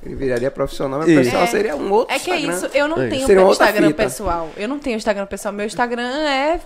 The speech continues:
Speaker 3: pra falar de trabalho, pra falar dos meus lançamentos, pra falar do que eu faço como artista. É isso que roda na
Speaker 1: É
Speaker 3: minha
Speaker 1: isso.
Speaker 3: rede. É óbvio que
Speaker 1: O meu
Speaker 3: fora
Speaker 1: também
Speaker 3: da
Speaker 1: é
Speaker 3: minha rede
Speaker 1: basicamente
Speaker 3: rola
Speaker 1: isso.
Speaker 3: várias coisas na minha vida, né? Tipo, eu posto pouquíssimo que eu sou mãe.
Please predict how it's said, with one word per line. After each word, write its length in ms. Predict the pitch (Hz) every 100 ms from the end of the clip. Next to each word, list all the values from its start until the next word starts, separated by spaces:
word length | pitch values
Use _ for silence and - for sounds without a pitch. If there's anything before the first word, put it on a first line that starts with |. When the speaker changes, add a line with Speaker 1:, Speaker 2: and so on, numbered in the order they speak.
| -
Speaker 3:
pra 100 | 330
falar 280 | 359 330
de 60 | 339
trabalho, 440 | 415 440 381 262 269
pra 120 | 262
falar 200 | 254 233
dos 120 | 214
meus 120 | 247
lançamentos, 460 | 240 240 302 294 262
pra 80 | 254
falar 180 | 240 220
do 80 | 214
que 40 |
eu 40 |
faço 260 | 220 226 214
como 160 | 226 220
artista. 640 | 233 262 254 220 240 220 - - - _ _ - _ -
É 140 | 247
isso 240 | 262 392
que 120 | 480 370
roda 320 | 240 196 196
na 60 | 185
Speaker 1:
É 20 |
Speaker 3:
minha 140 | 180
Speaker 1:
isso. 100 | 190
Speaker 3:
rede. 340 | 165 165 165 - - -
É 100 | 202
óbvio 300 | 233 277 320
que 120 | 330
Speaker 1:
O 20 |
meu 80 | 285
Speaker 3:
fora 140 | 269 247
Speaker 1:
também 100 | 226
Speaker 3:
da 60 |
Speaker 1:
é 20 |
Speaker 3:
minha 140 | 247 202
rede 200 | - 208 226
Speaker 1:
basicamente 280 | 311 339 294
Speaker 3:
rola 180 | 294 -
Speaker 1:
isso. 60 |
Speaker 3:
várias 300 | 240 262 277 -
coisas 220 | 311 254
na 60 |
minha 180 | 262 277
vida, 260 | 302 226 220
né? 200 | 226 240 - - - -
Tipo, 180 | 214 240
eu 60 |
posto 280 | 233 202 -
pouquíssimo 480 | 226 233 262 233 226
que 80 | 220
eu 40 |
sou 120 | 214
mãe. 580 | 247 220 208 196 180 175